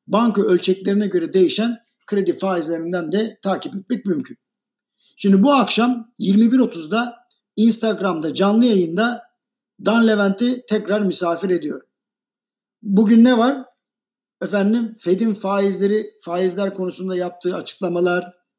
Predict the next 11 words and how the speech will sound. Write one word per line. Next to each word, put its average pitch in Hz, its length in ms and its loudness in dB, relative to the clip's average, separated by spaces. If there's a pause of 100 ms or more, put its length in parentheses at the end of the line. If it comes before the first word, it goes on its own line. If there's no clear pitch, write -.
(120)
borsalar, 185 800 0
emtia, 185 680 0 (480)
dolar, 185 540 2 (280)
parite, 185 680 0
altın, 185 540 -2
gümüş, 190 460 2
petrol, 190 500 0
bitcoin, 202 580 0 (220)
artık 165 280 -12
ne 226 200 2
verdiyse 202 680 0